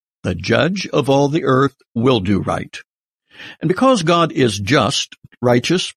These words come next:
and all-knowing, we may be sure that all men, at the very minimum, will receive perfect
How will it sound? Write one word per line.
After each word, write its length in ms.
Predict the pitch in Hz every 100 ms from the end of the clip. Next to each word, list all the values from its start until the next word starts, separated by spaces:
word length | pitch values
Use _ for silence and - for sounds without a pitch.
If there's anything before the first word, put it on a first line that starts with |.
| -
and 160 | 110
all-knowing, 680 | 113 113 110 131 104 160 - -
we 400 | 131 110 147 202
may 200 | 175 180
be 120 | 170
sure 380 | - 151 117 131
that 220 | 107 110 _
all 260 | 127 160 214
men, 400 | 151 107 127 175 _ -
at 200 | 117 -
the 80 | 110
very 320 | 95 135 196
minimum, 560 | 185 247 214 90 80 - _ -
will 200 | 120 110
receive 560 | 113 - 131 117 - _
perfect 420 | - 185 - 143